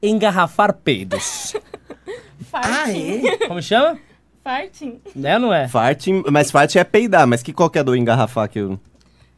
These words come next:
Speaker 1: Explica
Speaker 2: É que
Speaker 1: pra gente, é, como que você começou a ganhar dinheiro no pornô, vai? Conta que eu sei.
Speaker 2: Então, <laughs> eu tenho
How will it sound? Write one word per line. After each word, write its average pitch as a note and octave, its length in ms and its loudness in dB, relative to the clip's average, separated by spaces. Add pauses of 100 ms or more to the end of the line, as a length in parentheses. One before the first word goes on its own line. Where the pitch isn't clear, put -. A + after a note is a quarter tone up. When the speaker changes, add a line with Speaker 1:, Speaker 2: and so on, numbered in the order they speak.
Speaker 1:
Explica A#3+ 300 -2
Speaker 2:
É - 20 -4
que G3 60 -2
Speaker 1:
pra G3 80 0
gente, E3 300 -4
é, - 20 -4
como A#3+ 180 2
que A#3+ 60 -4
você C4 80 -2
começou A#3 320 4
a A#3+ 60 2
ganhar A3+ 180 2
dinheiro G3 300 2
no G3 100 2
pornô, D#3 420 2
vai? C#3 280 0 (440)
Conta A3+ 220 4
que - 80 2
eu B3 80 6
sei. A#2+ 340 0 (760)
Speaker 2:
Então, C4 460 -16 (920)
<laughs> F4+ 920 -8
eu B3 120 -10
tenho B3+ 1120 -8